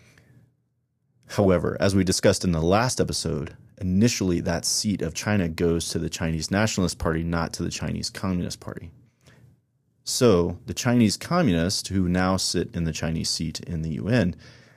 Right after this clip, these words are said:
see it as their sort of birthright, if you will, uh, to have some say in the way the rules-based world order works. However,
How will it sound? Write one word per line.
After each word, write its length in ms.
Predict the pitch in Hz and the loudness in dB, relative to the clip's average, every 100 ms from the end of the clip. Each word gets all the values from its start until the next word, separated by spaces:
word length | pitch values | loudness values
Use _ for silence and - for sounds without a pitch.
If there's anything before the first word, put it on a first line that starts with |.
| - - - | -20 -20 -8
see 280 | - - 110 | -2 4 4
it 100 | 101 | 4
as 280 | 95 85 90 | 2 2 2
their 340 | 90 87 82 | 4 4 2
sort 220 | - 82 | 0 -4
of 280 | 80 - - | -4 -8 -2
birthright, 540 | 101 101 - 85 92 | 2 2 2 2 2
if 200 | 95 95 | -4 -8
you 60 | 87 | -4
will, 300 | 82 85 131 - - - - - | -2 -2 -4 -8 -20 -20 -18 -6
uh, 280 | 85 82 82 | -2 -2 -2
to 180 | - 98 | 0 0
have 300 | 90 92 90 | 2 2 2
some 400 | - - 107 104 | 0 2 4 4
say 540 | - 95 85 87 98 - - | 4 2 2 2 -2 -8 -2
in 140 | 92 | 0
the 80 | 85 | 2
way 260 | 87 85 82 | 4 4 4
the 160 | 85 | 0
rules-based 880 | 82 92 87 82 - - 80 80 - | -2 0 2 2 -2 -2 -2 -2 -6
world 320 | 85 82 - - | -6 -6 -6 -8
order 280 | 82 80 | -6 -6
works. 640 | 82 92 123 - - - - _ _ _ 85 | -6 0 2 2 -2 -6 -8 _ _ _ -8
However, 520 | 87 101 80 101 | -2 0 0 0